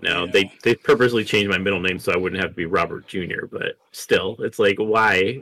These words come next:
Speaker 1: Why even name, like, give me my own unique name? It's like, "Oh, someone already in the family already has your name now.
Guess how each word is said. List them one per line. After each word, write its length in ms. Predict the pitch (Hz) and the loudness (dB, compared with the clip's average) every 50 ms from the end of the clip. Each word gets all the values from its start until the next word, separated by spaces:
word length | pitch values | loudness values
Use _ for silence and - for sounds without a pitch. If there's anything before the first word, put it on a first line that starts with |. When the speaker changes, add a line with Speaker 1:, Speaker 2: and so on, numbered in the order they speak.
| - | -4
Speaker 1:
Why 180 | - 104 98 107 | -2 2 2 4
even 300 | 110 113 110 104 117 110 | 2 2 0 0 -2 0
name, 240 | 104 101 101 101 - - | 0 0 0 0 0 0
like, 220 | - 95 98 95 | 0 0 0 2
give 180 | - 113 107 120 | 2 2 2 2
me 120 | 127 120 | 2 0
my 200 | 117 117 120 113 | 0 0 2 2
own 180 | - 107 107 107 | 2 2 0 0
unique 320 | 98 101 98 98 104 - - | 0 0 -2 -2 -4 -4 -4
name? 240 | 90 87 87 - - | -6 -4 -4 -6 -8
It's 160 | 107 - - | -10 -8 -4
like, 160 | - 98 92 | -4 -2 0
"Oh, 120 | - 117 113 | 0 0 0
someone 300 | - - 120 117 120 120 113 | 0 0 -2 0 2 2 2
already 300 | 110 110 110 107 110 107 | 4 4 4 4 4 2
in 80 | 107 | 0
the 60 | 104 | 0
family 300 | 98 - 110 101 98 98 | 0 0 0 0 2 2
already 260 | 101 98 98 95 98 - | 2 2 2 2 0 0
has 240 | 92 92 95 101 - | 0 0 0 0 -2
your 100 | - - | -6 -10
name 200 | - - - - | -10 -10 -10 -10
now. 220 | - - - - | -8 -8 -8 -10